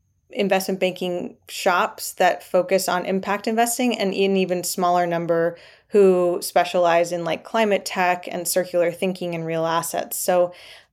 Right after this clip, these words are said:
you know, I think it's just to some degree has to do with, um, where we are in the evolution of, of the investment banking world, and,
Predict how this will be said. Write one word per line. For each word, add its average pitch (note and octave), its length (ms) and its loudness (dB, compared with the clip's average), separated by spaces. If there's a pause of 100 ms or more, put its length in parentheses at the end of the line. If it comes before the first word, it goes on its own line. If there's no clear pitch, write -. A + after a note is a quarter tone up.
(240)
you G#3+ 120 0
know, G#3+ 100 4
I G#3 100 4
think A#3 220 0
it's A3+ 220 -2
just G#3 200 -4 (360)
to G3+ 100 0
some G3 320 2
degree F#3 580 2 (260)
has G3+ 240 -2
to G3 60 -2
do F3+ 360 -2
with, F3+ 440 2
um, F3 360 -4
where F#3 240 4
we F3+ 180 0
are F3+ 380 2
in F3+ 140 -2
the F3 100 -2
evolution F3 500 -2
of, E3+ 400 -2
of E3+ 160 -4
the F3+ 80 -2
investment F3 420 -4
banking F#3 360 -4
world, G#3+ 360 0 (120)
and, E3+ 440 -4